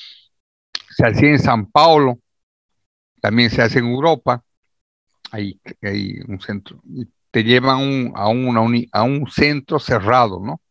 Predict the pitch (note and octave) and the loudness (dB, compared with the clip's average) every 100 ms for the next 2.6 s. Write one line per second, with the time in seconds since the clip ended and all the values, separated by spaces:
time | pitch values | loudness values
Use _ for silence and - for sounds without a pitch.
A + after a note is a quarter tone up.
0 | - G2+ A2 B2+ - A2 G#2 A2 G2+ G#2 | -16 -8 -4 -4 -2 -2 -2 -2 -2 -2
1 | A2 G2+ E2 - G#2 A2 F#2 - - - | 0 -2 -4 -6 -6 -6 -8 -10 -18 -20
2 | - _ - G#2 A2 A2 | -20 _ -2 0 0 -6